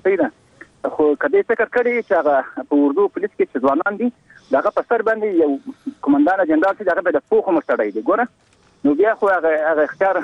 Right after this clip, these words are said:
<laughs> ځوان چې هغه ټول امر مني، خو هغه د په مشر کې، هغه مشر قومندان عامر چې دی، امرین ټول د پوخ عمر، اه، دغه دي،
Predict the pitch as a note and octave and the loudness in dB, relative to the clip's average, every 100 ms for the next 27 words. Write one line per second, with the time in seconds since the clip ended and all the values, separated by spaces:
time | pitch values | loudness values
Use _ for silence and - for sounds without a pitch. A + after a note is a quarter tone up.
0 | - D4+ - - D3+ C3 F3+ G3+ E3 E3+ | -4 -6 -4 -2 0 2 0 0 0 0
1 | D3+ F#3+ - G3 F3 D#3+ D#3 F3 F3 E3 | 2 0 -2 0 2 2 0 0 0 0
2 | F#3+ G3+ D#3+ D3 D3+ D#3+ D3 C3+ D#3+ E3+ | 0 0 0 0 2 0 0 -2 -2 -2
3 | D#3 C#3+ D3+ D#3 D#3+ D3+ - B2+ C3+ D3 | 0 0 0 0 0 0 0 -2 0 0
4 | D#3 C3+ D3+ F3 D#3 F#3 - - - C3 | 2 0 0 0 -2 -2 -4 -12 -6 0
5 | C#3+ D#3 D#3+ - E3+ D3 - F3+ D#3+ D#3 | 2 2 0 0 0 0 0 0 2 0
6 | C3 - A#2+ A#2+ A#2+ A#2+ A#2 A#2 A2+ A2+ | 0 -4 -6 -4 -4 -2 0 0 2 2
7 | A2 A#2 B2 | 2 0 0